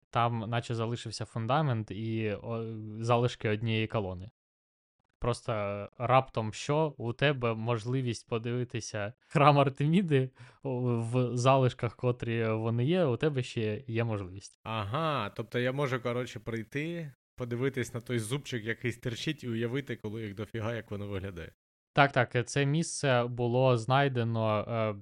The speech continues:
Speaker 1: британською експедицією, і ось вони там проводили розкопки.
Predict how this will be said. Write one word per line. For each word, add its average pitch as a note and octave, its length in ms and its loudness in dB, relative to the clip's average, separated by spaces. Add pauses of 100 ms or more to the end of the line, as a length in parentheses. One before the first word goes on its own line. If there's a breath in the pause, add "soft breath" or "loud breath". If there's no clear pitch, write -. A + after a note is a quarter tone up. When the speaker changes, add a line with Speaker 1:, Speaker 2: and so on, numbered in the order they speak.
(240)
Speaker 1:
британською B2 640 0
експедицією, A2+ 840 -4 (180)
і A2+ 280 2
ось A#2 280 2
вони A2+ 220 -2
там G#2 220 -4
проводили G#2 720 -4
розкопки. G#2 500 -10